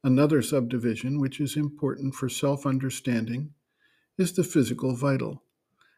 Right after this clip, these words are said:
it is the part of the vital which is turned entirely upon physical things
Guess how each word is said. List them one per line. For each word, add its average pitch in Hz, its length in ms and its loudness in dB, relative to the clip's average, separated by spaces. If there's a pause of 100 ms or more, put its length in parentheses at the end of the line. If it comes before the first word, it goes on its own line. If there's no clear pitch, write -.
(240)
it 185 60 2
is 190 160 2
the 175 100 2
part 135 400 4
of 131 100 0
the 139 120 0
vital 127 400 2
which 123 240 -2
is 135 100 -6
turned 143 380 0
entirely 139 880 -2
upon 123 340 -2
physical 131 520 0
things 127 600 -2